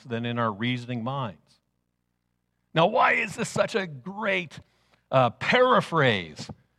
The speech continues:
in the Greek translation of Psalm forty, because the Greeks and the Romans hated the body. They loved the mind.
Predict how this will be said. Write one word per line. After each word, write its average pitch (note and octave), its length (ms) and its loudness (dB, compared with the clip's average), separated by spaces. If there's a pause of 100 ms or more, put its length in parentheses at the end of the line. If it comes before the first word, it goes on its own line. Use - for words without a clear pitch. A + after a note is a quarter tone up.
(260)
in C#3+ 180 0
the C3 140 0
Greek E3+ 280 -2
translation D3 680 -2
of B2 100 -8
Psalm B2+ 300 -6
forty, A#2 440 -4 (200)
because G#3+ 480 8
the A3 120 2
Greeks C4 420 0
and A#3+ 120 4
the A3+ 80 4
Romans B3+ 600 8 (200)
hated C#4+ 380 8
the G3 80 8
body. C3 420 8 (2250)
They G#3 100 8
loved A#3 300 12
the B3 100 4
mind. B3+ 460 6